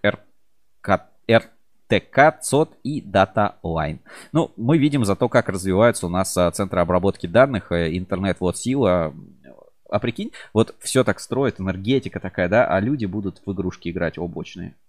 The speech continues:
В какой-нибудь там, э, чтоб, э, не тормозило, что называется. Не тормози, сникерсни. Дальше у нас есть расширение деятельности, э, э, Мо-, Москабельмет. Кстати, была новость на этой неделе, тоже хотел поделиться, как бы рассказать. И, э,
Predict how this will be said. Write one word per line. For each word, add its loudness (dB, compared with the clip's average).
В -6
какой-нибудь -2
там, 0
э, 0
чтоб, -2
э, 2
не 0
тормозило, 0
что -12
называется. -6
Не -2
тормози, -4
сникерсни. -6
Дальше 2
у -4
нас -4
есть 0
расширение 2
деятельности, 0
э, 2
э, -2
Мо-, -2
Москабельмет. 0
Кстати, 2
была 6
новость 2
на 0
этой -4
неделе, -2
тоже -4
хотел -4
поделиться, -6
как -4
бы -4
рассказать. -2
И, -2
э, -14